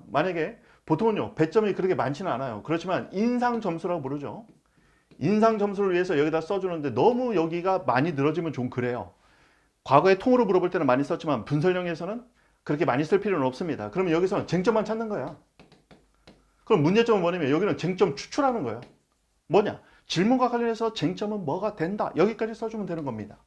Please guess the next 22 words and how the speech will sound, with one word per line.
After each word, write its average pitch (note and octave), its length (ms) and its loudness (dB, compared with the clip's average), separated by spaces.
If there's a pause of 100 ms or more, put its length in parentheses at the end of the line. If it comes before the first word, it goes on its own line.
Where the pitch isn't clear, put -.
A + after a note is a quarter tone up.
(480)
그럼 B3+ 160 4
문제점은 G#3+ 380 2
뭐 E3 100 4
쓰냐면 F3+ 420 -4 (140)
왜 C3 480 4
쟁점이 B3 400 0
되느냐를 G#3+ 1300 0
여기다 D3 240 4
써주는 E3+ 340 -6
거예요. F#2 160 -18 (640)
근데 B3+ 200 6
만약에 G#3+ 240 2
왜 D3+ 260 4
문제가 A#3 260 2
되느냐를 A3 380 2
여기다 F#3+ 220 4
같이 F#3+ 220 -8
써서 G#3+ 340 0
그때는 F3+ 340 0
문제점을 D#3+ 340 0
생략해버리는 F#3 600 -2
겁니다. F#2 320 -16